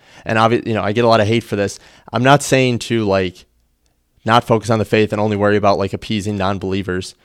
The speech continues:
It should be a byproduct. Like, if you're crushing it in all areas of life,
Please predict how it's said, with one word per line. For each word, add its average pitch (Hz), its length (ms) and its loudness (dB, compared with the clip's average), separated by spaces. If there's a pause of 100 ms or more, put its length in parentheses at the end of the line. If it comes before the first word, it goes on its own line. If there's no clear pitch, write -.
(340)
It 135 80 -2
should 135 120 -2
be 143 60 4
a 135 40 4
byproduct. - 640 0 (200)
Like, 110 180 -2
if - 140 -8
you're 156 100 -2
crushing 139 460 -4
it 98 240 -6
in 104 120 -8
all 104 160 -2
areas 107 340 0
of 95 100 -10
life, 101 420 -4